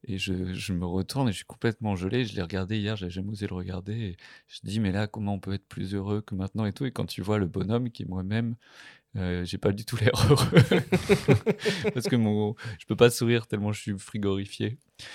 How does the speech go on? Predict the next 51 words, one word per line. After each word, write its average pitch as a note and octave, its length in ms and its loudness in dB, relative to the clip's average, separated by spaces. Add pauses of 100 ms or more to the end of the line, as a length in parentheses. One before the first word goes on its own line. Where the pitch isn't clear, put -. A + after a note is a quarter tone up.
(200)
Mais G2+ 160 4
ouais, A#2 140 10
ouais, B2+ 180 6
euh, A2 160 8
en G2 100 4
fait, A#2 140 -2
je G#2 140 -2
vois F#2 180 4
vraiment G2 300 0
des A2 100 0
différences. A2 460 2
Et A2 60 -12
puis G2 340 -6
encore F#2+ 260 -6
plus A#2 220 -4
quand F#2 180 -4
j'ai, F#2+ 380 -10
je - 80 -14
suis - 120 -12
allé F#2+ 200 -6
dans, F#2+ 240 -6
dans F#2+ 240 -6
le F#2+ 80 -4
nord G2 180 -6
du F#2+ 120 -8
monde, A2+ 260 2
euh, F#2 160 0 (680)
il - 60 -12
y - 0 -
a - 40 -12
des F#2+ 120 -6
différences F#2+ 580 -6
immenses G#2+ 400 0
et - 40 -20
qui - 120 -8
impactent, F#2+ 460 -2
euh, F2 720 -4
les, - 180 -8
les G#2+ 160 -8
gens F#2+ 180 -2
qui G2 180 -10
y - 20 -8
vivent A#2 180 -2
et G#2+ 40 -2
les F#2 200 -4
animaux G#2 360 2
aussi A#2 340 -2
qui - 100 -12
se - 80 -12
retrouvent G2+ 380 -6
à F2+ 320 -2